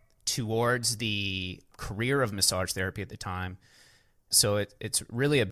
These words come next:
a come full circle moment for me. And so I, I really do appreciate you taking the time, first of all, 'cause I know you're really, really busy, but I'm also, uh,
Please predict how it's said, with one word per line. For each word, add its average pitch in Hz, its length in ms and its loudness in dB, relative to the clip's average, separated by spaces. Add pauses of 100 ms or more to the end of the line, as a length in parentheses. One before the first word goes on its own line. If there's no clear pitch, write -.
a 110 60 -8
come 113 240 -2
full 101 180 -4
circle 117 340 4
moment 95 300 -4
for - 100 -8
me. 98 200 -2
And 104 120 -2
so 98 180 2
I, 98 240 0
I 98 120 -4
really 113 340 -2
do 104 140 -4
appreciate - 720 -6
you 101 200 -8
taking 98 280 -6
the 95 40 -8
time, 107 300 -2
first 107 240 -2
of 101 80 -6
all, 92 100 -2
'cause 98 140 -8
I 95 60 -4
know 95 100 -4
you're 92 140 -6
really, 92 200 -4
really 92 200 -6
busy, 107 400 -2
but 90 280 -6 (360)
I'm 95 480 -2
also, 107 640 2 (100)
uh, 87 120 -10